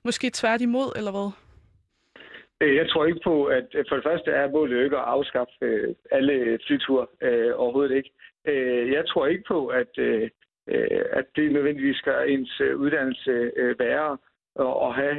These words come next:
Speaker 2: øh, en anden, øh, flypolitik, og, og sætte fokus på det. Øh, jeg tror, at klima og bæredygtighed sådan generelt, øh, også i forhold til de her initiativer, er den rigtige måde at
Speaker 1: Mm.
Speaker 2: gå i forhold til at forbedre uddannelsen.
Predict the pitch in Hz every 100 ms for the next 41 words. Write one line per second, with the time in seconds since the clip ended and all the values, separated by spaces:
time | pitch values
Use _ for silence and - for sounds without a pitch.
0 | 143 135 127 135 135 131 156 156 139 131
1 | 135 - 156 160 135 - 135 - - -
2 | _ - 135 135 - 139 - 151 160 -
3 | 151 139 151 - - _ - 147 131 127
4 | 147 - 214 143 131 127 - 170 175 135
5 | 123 147 147 147 135 143 131 - 135 120
6 | 131 131 180 - - - 139 127 147 151
7 | 160 156 147 139 - 127 147 147 123 -
8 | 127 170 143 127 - - - - 214 160
9 | 160 147 135 143 147 131 160 131 123 -
10 | 139 131 - 127 131 151 147 127 123 135
11 | 135 123 -